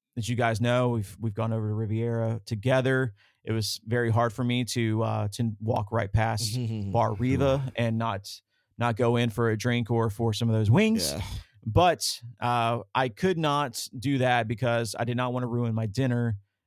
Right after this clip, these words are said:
Speaker 1: or my appetite for the dinner that was forthcoming at none other than Topolino's Terrace,
Speaker 2: Mm-hmm.
Speaker 1: uh, which, of course, is on the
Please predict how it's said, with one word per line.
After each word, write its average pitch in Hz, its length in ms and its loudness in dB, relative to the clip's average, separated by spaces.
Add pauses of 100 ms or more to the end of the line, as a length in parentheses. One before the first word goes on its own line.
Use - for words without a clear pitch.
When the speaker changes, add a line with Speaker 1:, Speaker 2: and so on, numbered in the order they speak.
Speaker 1:
or 113 80 -4
my 117 160 -2
appetite 110 500 0
for 127 320 -4
the 107 80 -2
dinner 113 280 0
that 107 140 -2
was 107 220 -10 (380)
forthcoming 131 640 0 (460)
at 120 380 0 (320)
none 147 240 0
other 135 260 2
than 120 420 0 (140)
Topolino's 120 760 0
Terrace, 113 760 -4
Speaker 2:
Mm-hmm. 92 260 -12 (220)
Speaker 1:
uh, 113 180 0
which, 110 240 -2
of 104 100 -8
course, 123 280 0
is 107 180 -2
on 117 300 0
the 107 260 -2